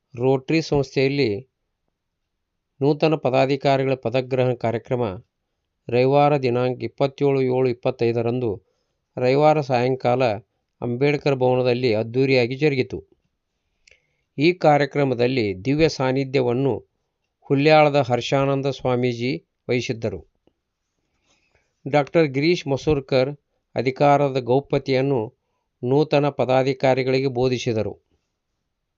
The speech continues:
ಮುಖ್ಯ ಅತಿಥಿಯಾಗಿ ತೋಟಗಾರಿಕೆ ಇಲಾಖೆಯ ನಿರ್ದೇಶಕ ಮಹೇಶ್ ದಂಡನ್ನವರ್, ಕ್ಲಬ್ ಸಹ ಗವರ್ನರ್ ನಾರಾಯಣ್ ಹೆರ್ಕಲ್ ಆಗಮಿಸಿದ್ದರು.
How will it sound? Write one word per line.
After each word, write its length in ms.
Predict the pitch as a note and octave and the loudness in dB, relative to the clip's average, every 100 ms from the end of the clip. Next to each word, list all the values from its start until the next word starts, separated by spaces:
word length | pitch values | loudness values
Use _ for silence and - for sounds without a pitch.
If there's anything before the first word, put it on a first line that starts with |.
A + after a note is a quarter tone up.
| _ _ _ _ _ _ _ _ _ _ - | _ _ _ _ _ _ _ _ _ _ -2
ಮುಖ್ಯ 320 | D#3 G3 G3 | -2 0 0
ಅತಿಥಿಯಾಗಿ 920 | D3+ C#3 D#3 D3+ C3+ B2 C3+ C#3 F#2 - _ _ | 0 0 -2 0 2 2 0 -2 -4 -10 _ _
ತೋಟಗಾರಿಕೆ 600 | D#3 D#3+ D3+ D3+ D3 C#3+ | -2 0 4 4 2 0
ಇಲಾಖೆಯ 440 | C3+ C3 C3 C3+ B2+ | 0 0 0 0 -2
ನಿರ್ದೇಶಕ 880 | A#2+ A2+ B2+ C3 - - A2 C#3 - _ _ - | -2 -2 0 0 -2 -4 -4 -6 -12 _ _ -6
ಮಹೇಶ್ 380 | A#2 C3 C3 A#2 | -2 0 -2 -4
ದಂಡನ್ನವರ್, 600 | A2+ A2 B2+ C3 C3+ D3+ - _ _ _ _ _ _ _ _ _ _ _ _ _ _ _ _ _ _ - | -4 -2 0 0 -2 -4 -10 _ _ _ _ _ _ _ _ _ _ _ _ _ _ _ _ _ _ -4
ಕ್ಲಬ್ 240 | D3+ D#3 | 0 0
ಸಹ 540 | D#3+ - C3+ D3 D3 - B2+ | 0 -2 0 2 0 -6 -2
ಗವರ್ನರ್ 480 | C3 C3 C3 C3+ | 2 2 2 0
ನಾರಾಯಣ್ 840 | B2 A#2+ A#2+ C3 C3+ B2+ A#2 G#2 G2 _ _ | -2 -2 0 2 2 0 0 -4 -8 _ _
ಹೆರ್ಕಲ್ 440 | - A#2+ - C#3+ D3 - _ _ _ | -4 -4 0 0 -2 -10 _ _ _
ಆಗಮಿಸಿದ್ದರು. 720 | A#2 B2 B2+ - A#2 A#2+ A2 | -2 0 0 -2 -2 -2 -2